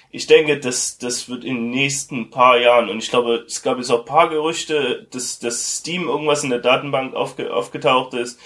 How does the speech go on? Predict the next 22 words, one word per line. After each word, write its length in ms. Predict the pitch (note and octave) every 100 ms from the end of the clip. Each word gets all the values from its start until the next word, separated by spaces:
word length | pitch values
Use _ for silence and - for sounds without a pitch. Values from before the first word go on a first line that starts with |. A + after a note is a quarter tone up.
| - _
dass 160 | A#2+ B2
man 140 | A#2
eine 140 | A#2 F#2
Art 240 | A#2 A#2
von, 420 | B2 A2+ A2 A2 - _ _ _ -
ähm, 500 | G2+ G#2+ A2 G2+ -
Sharing 640 | - - B2 B2+ B2 B2
oder 240 | G2+ G#2+ G#2+
ge-, 240 | - A2
äh, 540 | G2 G2 G2 - - -
Renting 640 | A2 C3+ C#3+ D3+ C#3 C3
oder 220 | - A#2
irgend 260 | A2 B2+ C3
sowas, 400 | A#2+ A2+ - -
ähm, 640 | A2+ A2 A2+ A2 - - -
für 180 | - -
digitale, 960 | C3 C#3+ C3+ B2 A#2 A2+ A2 G#2+ G#2+ G#2 _ _ _ _ _ -
für 280 | A#2 G#2+
digitale 500 | G#2 - A2+ B2 G#2+
Spiele 380 | G#2 A#2+ A#2 A2
oder 160 | G2+ G2+ _ -
irgendwas. 560 | A#2 A#2+ G2+ G#2+ -